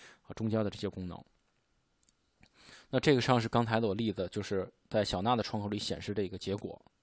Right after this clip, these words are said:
啊，实际上是多种多样的模板，那有大图片、小图片的文字结合的，还有 Inking 啊，这个墨迹手写的这个功能。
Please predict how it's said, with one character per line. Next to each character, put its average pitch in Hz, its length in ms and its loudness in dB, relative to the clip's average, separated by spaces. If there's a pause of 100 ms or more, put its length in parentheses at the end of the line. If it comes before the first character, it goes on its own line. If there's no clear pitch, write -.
(920)
啊， 98 120 -4 (160)
实 - 60 -14
际 - 20 -12
上 120 180 6
是 101 100 0
多 131 180 4
种 117 120 2
多 110 120 4
样 110 80 6
的 101 60 -2
模 98 200 0
板， 101 320 -2
那 92 160 -6
有 90 140 -4
大 101 160 0
图 - 120 -6
片、 95 180 -4
小 90 160 -6
图 92 140 -8
片 98 180 -4
的 90 140 -6
文 95 140 -6
字 101 380 -4
结 101 140 -2
合 87 260 -6
的， 85 100 -4 (1300)
还 110 100 2
有 120 140 4
Inking 117 440 0 (100)
啊， 90 180 -10 (220)
这 107 160 -4
个 92 300 -4 (220)
墨 113 180 -2
迹 110 300 -4
手 104 140 -6
写 - 160 -6
的 - 120 -14
这 - 80 -10
个 - 60 -8
功 110 180 -4
能。 - 180 -8